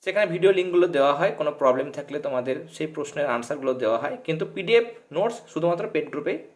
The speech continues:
দেওয়া হয়। ওকে, তাহলে আজকের ক্লাস আমরা এখানেই শেষ করলাম। তোমরা সবাই খুব ভালো থেকো।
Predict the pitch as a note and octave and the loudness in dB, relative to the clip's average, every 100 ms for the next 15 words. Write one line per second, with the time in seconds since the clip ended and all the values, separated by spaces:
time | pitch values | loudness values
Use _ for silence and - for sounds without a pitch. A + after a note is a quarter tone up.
0 | _ G2+ F#2+ F2+ - _ _ _ _ G3 | _ -6 -4 -6 -12 _ _ _ _ -8
1 | G#3+ - - _ _ _ _ _ _ F#3 | -6 -8 -14 _ _ _ _ _ _ 2
2 | F#3+ F#3+ A3+ A3 G#3+ G#3 A3 G#3 G#3+ G#3+ | 4 4 0 -2 0 2 2 2 2 4
3 | G#3+ G#3+ A3 A3+ B3 F3+ F3 E3+ E3 G3 | 2 4 6 6 6 4 8 8 8 4
4 | F3+ F#3+ G3 - | 4 2 2 2